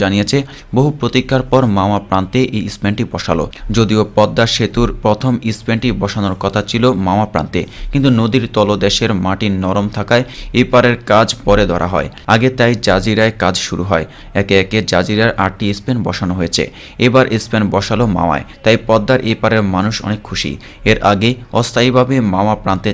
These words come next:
চার ও পাঁচ নম্বর খুঁটিতে একটি স্প্যান বসানো হয়। ছয় ও সাত নম্বর খুঁটিতে এটি বসানোর কথা ছিল, কিন্তু ছয় ও সাত নং খুঁটি প্রস্তুত না থাকায়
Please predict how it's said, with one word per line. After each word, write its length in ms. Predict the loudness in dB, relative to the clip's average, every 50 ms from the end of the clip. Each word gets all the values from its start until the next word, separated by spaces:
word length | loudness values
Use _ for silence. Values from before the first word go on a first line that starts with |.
| -2 0
চার 180 | 0 2 2 2 0 -2 -4
ও 20 | -4 -4 -2 -2
পাঁচ 160 | 0 0 0 0 0 0
নম্বর 260 | 0 2 2 0 0 -2 -4 -8
খুঁটিতে 380 | -8 -6 -4 -4 -2 -2 -2 -2 -2 -4 -8 -14 -10 -8 -6
একটি 160 | -4 -2 -2 -4 -2
স্প্যান 200 | -2 -2 -2 -2 -2
বসানো 240 | -2 -2 -4 -4 -2 0
হয়। 140 | 0 0 0 -2 -8 -14 -4 0
ছয় 180 | 4 4 6 6 4
ও 20 | 2 2
সাত 140 | 2 0 2 2 2
নম্বর 240 | 2 2 2 2 0 -2 -2
খুঁটিতে 280 | -4 -4 -2 -2 -2 -2 -2
এটি 120 | -2 -2 -2 -2 0
বসানোর 380 | -2 -2 -2 0 0 0 -2 -2 -4 -6
কথা 200 | -6 -4 -4 -4 -4 -4
ছিল, 140 | -4 -4 -4 -4 -4 -2
কিন্তু 200 | -2 0 0 -2 -2 -4 -8 -18 -14 -4
ছয় 200 | 0 2 2 4 4
ও 20 | 2 0 0
সাত 180 | 0 0 0 0 0 0
নং 100 | 0 0 -2 -4 -6
খুঁটি 240 | -6 -6 -4 -4 -4 -6 -6
প্রস্তুত 320 | -6 -6 -6 -6 -6 -6 -6 -4 -4 -4 -2
না 100 | 0 0 -2 -2
থাকায় 300 | -4 -2 -2 -2 -4 -4